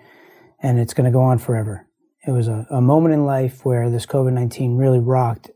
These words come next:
this world. And for a lot of people, they've, they've had some, some hard ways, some hard days,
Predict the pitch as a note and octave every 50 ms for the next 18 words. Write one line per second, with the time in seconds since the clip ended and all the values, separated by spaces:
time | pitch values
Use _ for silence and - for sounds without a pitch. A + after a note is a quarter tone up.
0 | _ _ - C3+ A2+ - - B2+ A#2+ A2+ A#2 A#2 - _ - - - - - -
1 | - - - - _ _ _ _ _ - D#3 C#3+ C#3 C3+ C3 C3 B2+ B2 B2+ B2
2 | B2 - - _ _ _ _ _ _ _ _ _ _ _ _ - - - D3 C3+
3 | D3+ F3 G3 G#3 F#3 - - C3+ A#2+ A#2 B2+ B2+ D#3 E3+ - _ _ _ _ _
4 | _ _ _ _ _ _ _ _ - - C#3+ C#3 C#3 C3+ B2+ - - - _ _
5 | _ _ _ _ - D3+ B2+ - E3 D#3 D#3 D3 - - C#3+ C#3 C3+ C3+ C3+ -
6 | - - - D3 B2+ - - - D#3 D3+ D3+ C3+ C3 C#3+ D3 C#3+ B2 A2+ A#2 -
7 | - - _ _ _ - - - A#2+ - - D3+ D3 C#3 C3 - D3 C#3+ C3+ B2+
8 | A#2+ - - -